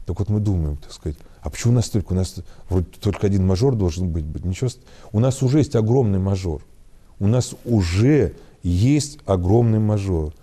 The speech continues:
что мы дети Божии. Это огромный мажор. Поэтому мы были первые слова Спасителя. «Все, я с вами во все дни до скончания века», говорит он апостол. «Не бойтесь,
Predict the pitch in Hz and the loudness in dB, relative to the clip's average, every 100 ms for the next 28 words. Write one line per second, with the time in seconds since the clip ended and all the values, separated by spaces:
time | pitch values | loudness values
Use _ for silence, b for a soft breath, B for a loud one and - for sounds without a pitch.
0 | b b - - 98 90 98 131 139 139 | b b -20 -2 2 4 4 4 2 -2
1 | - - - 85 98 104 101 90 95 90 | -10 -18 -6 0 2 0 -2 -2 0 -2
2 | 80 78 71 b b - 123 131 127 95 | -4 -10 -12 b b -2 2 2 2 2
3 | 104 95 92 90 87 82 71 - B B | 2 2 0 0 -2 -4 -8 -12 B B
4 | 117 117 120 135 127 104 - 110 98 - | -2 2 2 2 2 0 2 0 0 0
5 | 98 - 101 - 85 78 - - 151 98 | -2 -2 -4 -4 -6 -8 -10 0 2 4
6 | 113 120 - 117 139 180 139 - - B | 4 2 0 2 4 4 0 -4 -12 B
7 | B B 101 107 - 117 104 92 104 143 | B B 0 0 0 0 2 2 2 4
8 | 175 165 B B 85 107 - 113 107 - | 2 -2 B B -2 -2 0 0 0 0
9 | 135 143 143 135 127 95 90 110 98 92 | 0 2 4 2 2 0 2 2 2 2
10 | 104 98 101 104 107 90 - 85 - B | 2 2 0 0 -2 -4 -6 -12 -12 B
11 | B - 92 113 160 127 113 123 104 - | B -2 2 4 4 4 4 4 2 0
12 | 82 78 | -6 -8